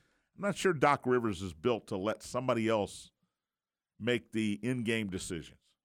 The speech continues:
Not sure. Juwan Howard, by the way, at Michigan, turned down an offer to be interviewed by the Lakers. Now, that should tell you a lot right there.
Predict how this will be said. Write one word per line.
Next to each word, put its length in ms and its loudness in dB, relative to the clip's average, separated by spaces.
Not 240 -10
sure. 260 -4
Juwan 400 4
Howard, 400 4
by 200 4
the 80 0
way, 160 2
at 80 -2
Michigan, 600 -4
turned 320 0
down 240 2
an 140 4
offer 340 2
to 80 0
be 160 -2
interviewed 580 -4
by 140 2
the 100 -4
Lakers. 400 -8
Now, 140 -6
that 220 -6
should 200 -8
tell 200 2
you 120 2
a 40 0
lot 240 0
right 240 -6
there. 240 -12